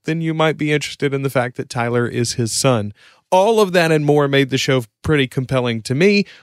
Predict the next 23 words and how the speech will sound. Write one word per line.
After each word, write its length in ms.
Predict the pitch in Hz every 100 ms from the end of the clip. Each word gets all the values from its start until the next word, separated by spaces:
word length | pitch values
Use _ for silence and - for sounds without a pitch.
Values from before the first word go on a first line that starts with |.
| -
when 120 | 139
I 60 |
first 260 | 131 156 -
heard 160 | - 135
about 220 | 123 120
it, 180 | 117 -
uh, 200 | 110 -
thanks 360 | - 139 139
to 280 | - 127 120
an 100 | 87 107
article 460 | 92 101 110 113
in 180 | - 117
Pitchfork. 580 | 107 - 175 - 110 104
It 60 | -
was 80 |
shared 300 | - 156 151
in 100 | 139
a 20 | 110
Facebook 380 | - 160 -
group 180 | - 131
that 140 | - 120
I'm 100 | 120
in, 200 | 117